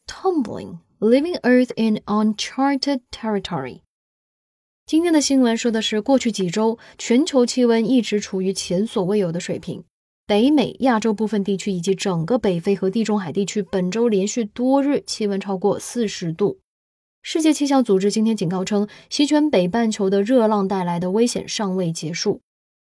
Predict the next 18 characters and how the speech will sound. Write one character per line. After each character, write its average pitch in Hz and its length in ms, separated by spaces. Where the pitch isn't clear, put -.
极 254 220
端 311 200
高 302 200
温 294 160
的 262 100
频 196 320
率、 254 240
持 - 260
续 262 160
时 208 200
间 233 180
和 214 100
强 190 280
度 226 160
都 196 340
将 190 260
增 185 220
加。 170 300